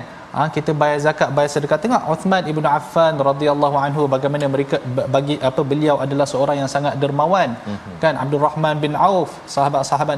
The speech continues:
Speaker 1: Nabi sallallahu alaihi wasallam, sangat-sangat dermawan. Jadi, untuk golongan-golongan bisnes di luar sana,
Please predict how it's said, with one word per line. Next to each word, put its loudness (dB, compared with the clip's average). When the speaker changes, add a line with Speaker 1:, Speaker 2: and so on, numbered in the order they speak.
Speaker 1:
Nabi 0
sallallahu 2
alaihi 0
wasallam, 2
sangat-sangat -2
dermawan. 2
Jadi, 2
untuk 2
golongan-golongan 0
bisnes -4
di 0
luar 4
sana, 0